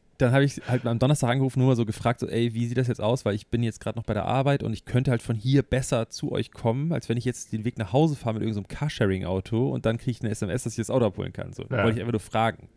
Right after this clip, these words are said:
Speaker 1: War jetzt
Speaker 2: Ja.
Speaker 1: auch gar nicht pushy oder so, ne? Sondern einfach nur, äh, nee, das Auto ist noch nicht fertig, kann ich Ihnen jetzt grad nichts, gar ni-, gar nichts zu sagen, aber also steht ja auch drin bis Ende der Woche. Okay, alles klar.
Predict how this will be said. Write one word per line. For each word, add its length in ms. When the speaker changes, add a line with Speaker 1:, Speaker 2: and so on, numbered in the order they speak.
Speaker 1:
War 100
jetzt 100
Speaker 2:
Ja. 100
Speaker 1:
auch 60
gar 100
nicht 140
pushy 360
oder 180
so, 120
ne? 160
Sondern 220
einfach 160
nur, 220
äh, 280
nee, 260
das 140
Auto 160
ist 100
noch 60
nicht 140
fertig, 300
kann 140
ich 60
Ihnen 80
jetzt 160
grad 140
nichts, 220
gar 160
ni-, 120
gar 120
nichts 220
zu 80
sagen, 240
aber 280
also 280
steht 220
ja 60
auch 60
drin 180
bis 120
Ende 160
der 100
Woche. 200
Okay, 360
alles 280
klar. 160